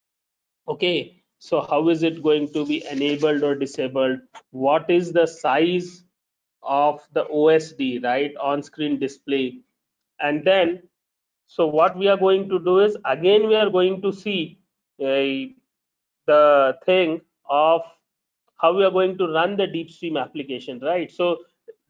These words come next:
this directory structure and all is very simple as to, you will have to use the directory structure, you will have to create a project,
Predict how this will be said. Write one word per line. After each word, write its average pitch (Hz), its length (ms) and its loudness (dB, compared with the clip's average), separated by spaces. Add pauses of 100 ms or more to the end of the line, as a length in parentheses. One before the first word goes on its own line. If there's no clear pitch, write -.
this 165 200 -4
directory 175 580 -2
structure 180 500 -2
and 165 220 0
all 156 420 2 (220)
is 160 100 -12
very 170 200 -2
simple 180 460 -2
as 160 200 -2
to, 170 120 -2
you 165 100 0
will 156 100 -4
have 165 340 0
to 175 280 -2 (360)
use 170 380 -4
the 185 100 0
directory 160 460 -2
structure, 165 500 -2
you 151 160 -2
will 143 180 -6
have 151 280 0
to 156 80 -16
create 160 340 -2
a 170 60 2
project, 156 500 0